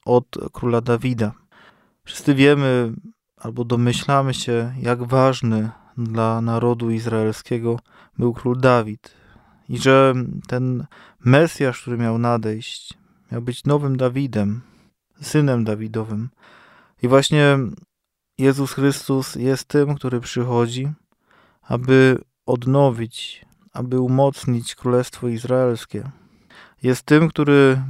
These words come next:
przychodzi przez świętego Józefa, męża Maryi, po to, aby być, e, pasterzem nowego ludu.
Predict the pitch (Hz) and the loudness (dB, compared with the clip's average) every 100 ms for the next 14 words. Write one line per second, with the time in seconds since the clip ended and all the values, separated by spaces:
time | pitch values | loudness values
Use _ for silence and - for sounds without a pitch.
0 | 139 - 131 - 127 117 117 131 151 - | -8 -6 -6 0 2 2 -2 -6 -6 -10
1 | _ _ - - 135 - - _ - - | _ _ -2 4 4 2 -14 _ -10 -6
2 | 123 117 120 120 120 117 113 110 123 127 | -4 -4 -4 -2 -2 0 0 0 -6 -8
3 | - - - - - _ _ _ _ 117 | -16 -20 -20 -20 -20 _ _ _ _ 2
4 | 123 123 120 117 117 113 113 113 127 143 | 4 4 2 2 2 2 0 -2 -6 -10
5 | 143 - 131 135 - 139 135 131 131 131 | -12 -2 0 2 2 4 4 2 2 2
6 | 127 131 139 - _ _ - 127 135 139 | 2 -2 -6 -14 _ _ -6 0 2 2
7 | - - 135 127 127 127 127 123 _ _ | -2 0 2 4 4 2 -2 -8 _ _
8 | _ _ _ _ _ - 131 - - 151 | _ _ _ _ _ -8 -6 -4 2 2
9 | 143 131 127 135 131 131 135 127 107 | 2 0 0 -2 0 2 2 2 0